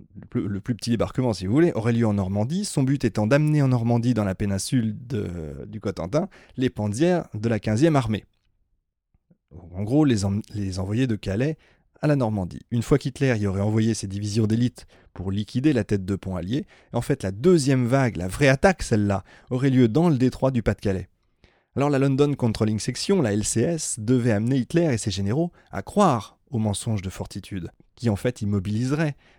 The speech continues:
euh, la, les meilleures troupes allemandes dans le Pas-de-Calais avec les canons muets, et cetera,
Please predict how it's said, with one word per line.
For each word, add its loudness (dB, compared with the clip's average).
euh, -4
la, -4
les -2
meilleures -2
troupes -4
allemandes -2
dans -2
le -2
Pas-de-Calais -4
avec -4
les -4
canons -6
muets, -2
et -4
cetera, -8